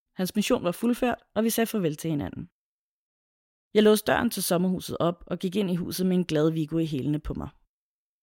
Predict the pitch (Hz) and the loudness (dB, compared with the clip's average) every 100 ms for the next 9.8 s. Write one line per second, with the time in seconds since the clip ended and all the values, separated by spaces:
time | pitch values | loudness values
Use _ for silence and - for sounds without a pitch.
0 | _ _ _ _ _ _ _ 165 160 - | _ _ _ _ _ _ _ 0 0 2
1 | 180 196 185 165 160 156 175 165 160 180 | 4 6 4 2 2 2 2 2 2 0
2 | 175 - 165 175 - 147 151 160 147 - | -4 -2 0 0 -4 -6 -4 -4 -4 -4
3 | 165 160 170 165 127 175 160 175 - 175 | 0 2 4 4 2 -2 -2 -4 -4 -6
4 | - - _ _ _ _ _ _ _ - | -8 -14 _ _ _ _ _ _ _ -2
5 | 190 190 226 - 175 196 190 202 - - | 2 4 2 -2 -4 -2 4 4 4 -4
6 | 165 185 190 175 - - 185 185 175 131 | -4 0 2 0 -2 0 0 2 0 -2
7 | - - 160 170 165 170 170 175 - 180 | -6 -10 -8 -6 -6 -6 -2 -2 -2 -6
8 | 160 180 - 269 - 175 160 160 156 180 | -6 -6 -2 -2 -2 -6 -4 -4 -2 0
9 | - - 160 170 180 175 160 | -2 -2 -6 -6 -2 0 0